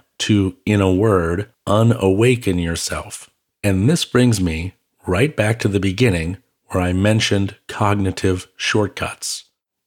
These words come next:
If we habituate appropriate choice, we begin developing that priming mechanism.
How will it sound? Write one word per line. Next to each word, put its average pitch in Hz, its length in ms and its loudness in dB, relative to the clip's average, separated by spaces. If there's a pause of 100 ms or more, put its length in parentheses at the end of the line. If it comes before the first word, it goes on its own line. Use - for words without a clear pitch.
(140)
If 131 280 2
we 120 140 4
habituate 101 800 0
appropriate 104 640 0
choice, - 560 -6 (360)
we 98 100 0
begin 95 440 0
developing 92 800 0
that 90 260 -4
priming 95 680 -2 (180)
mechanism. 92 720 -2